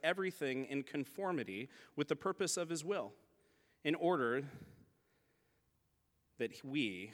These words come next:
who were the first to put our hope in Christ, might be for the praise of his glory. And you also were included in Christ when you heard the message of truth, the gospel of your salvation. When you believed, you were marked in him with a seal, the promised Holy Spirit,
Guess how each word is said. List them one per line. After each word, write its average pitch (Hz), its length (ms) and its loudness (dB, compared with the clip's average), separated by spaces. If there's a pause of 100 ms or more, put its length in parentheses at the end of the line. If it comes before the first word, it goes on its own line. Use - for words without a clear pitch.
who 139 100 0
were 123 140 0
the 117 80 2
first - 340 -2
to 147 60 -6
put 139 200 0
our 120 120 2
hope 143 240 -4
in 170 100 -4
Christ, 95 420 -6
might 123 360 -4
be 107 240 -4
for - 160 -10
the 107 80 -6
praise 110 480 -2
of 101 120 -10
his 104 140 -6
glory. 104 380 -6 (720)
And 120 100 -6
you 139 160 4
also 139 300 2
were 113 180 -2
included 113 460 -4
in 104 100 -4
Christ 104 460 -6
when 110 100 -4
you 110 100 -2
heard 123 140 -4
the 113 80 -4
message 113 400 -4
of 104 140 -8
truth, 104 360 -4
the 123 60 -8
gospel 123 540 0
of 107 100 -4
your 113 160 0
salvation. 110 720 -2 (280)
When 160 220 4
you 226 140 0
believed, 135 480 0
you 143 140 -2
were 143 160 4
marked 135 360 2
in 156 140 2
him 127 380 0
with 120 160 -4
a 131 60 0
seal, 110 500 0 (300)
the 123 80 0
promised 170 560 0
Holy 147 220 2
Spirit, 107 440 -4